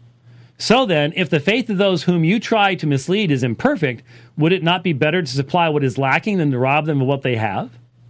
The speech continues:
It was to imperfect Christians that the apostle wrote, "Joying and beholding your conversation," and "deficiency in your faith in Christ," references given. The apostle had in view a spiritual structure, as he says elsewhere, "You are God's building."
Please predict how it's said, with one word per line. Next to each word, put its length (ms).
It 140
was 200
to 100
imperfect 480
Christians 400
that 60
the 80
apostle 420
wrote, 300
"Joying 440
and 140
beholding 480
your 140
conversation," 840
and 280
"deficiency 640
in 80
your 160
faith 320
in 120
Christ," 580
references 480
given. 240
The 100
apostle 460
had 260
in 140
view 340
a 140
spiritual 560
structure, 480
as 100
he 80
says 320
elsewhere, 380
"You 240
are 100
God's 320
building." 460